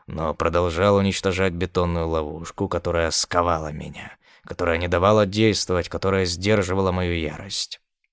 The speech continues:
И в конечном итоге я вырвался. Тут же заметил ближайших противников, ринулся к ним и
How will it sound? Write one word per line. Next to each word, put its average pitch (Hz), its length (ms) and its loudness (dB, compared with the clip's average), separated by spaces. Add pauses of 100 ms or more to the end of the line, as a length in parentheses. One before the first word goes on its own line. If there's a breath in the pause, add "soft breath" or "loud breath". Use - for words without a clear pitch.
(240)
И - 80 -8
в - 60 -10
конечном 85 460 -4
итоге 85 280 -2
я 80 160 0
вырвался. 82 760 -4 (600 loud breath)
Тут 139 180 4
же 117 80 6
заметил 107 420 4
ближайших 98 520 0
противников, 87 760 -4 (220)
ринулся 90 480 0
к - 100 -12
ним 104 280 2
и 85 240 -2